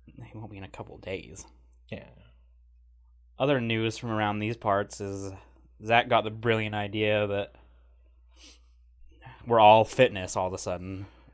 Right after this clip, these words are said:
Speaker 2: Yeah.
Speaker 1: All about it.
Speaker 2: Yeah. Gotta
Speaker 1: And,
Speaker 2: get, gotta get
Speaker 1: uh,
Speaker 2: healthy. Gotta look good naked.
Speaker 1: <laughs> We've got a new guy working with us. We've shouted him out. Uh, they start talking about push-ups,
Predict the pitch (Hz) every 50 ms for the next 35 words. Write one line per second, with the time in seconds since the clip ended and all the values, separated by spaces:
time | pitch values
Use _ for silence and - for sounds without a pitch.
0 | _ - 120 117 113 113 151 - 120 120 120 120 123 123 123 117 110 117 95 90
1 | 85 85 85 85 90 87 - - - 113 117 117 98 - - - - _ - _
2 | - 107 107 101 104 98 98 101 98 98 95 95 104 110 127 139 139 - 113 98
3 | 85 - - - - - - - - - - - - 120 104 101 113 127 - 123
4 | 120 131 123 113 110 113 127 123 - 104 90 - - - - - - _ _ -
5 | - - - - - - - - - - - - - - - - - - 113 104
6 | 110 117 110 113 104 107 107 113 123 113 110 101 101 101 101 107 101 - 104 98
7 | 104 104 110 113 113 117 117 - - - - - - - 107 107 98 - - 101
8 | 101 98 98 95 98 101 98 101 101 107 107 - - - - 107 101 95 95 92
9 | 85 90 92 - - _ _ _ - - - - _ _ _ - _ - - _
10 | - - - _ _ - - _ - - - - - - - - - - - -
11 | 139 123 117 - 131 117 - 135 123 123 120 110 104 101 - - 139 131 - 117
12 | 101 107 104 - - -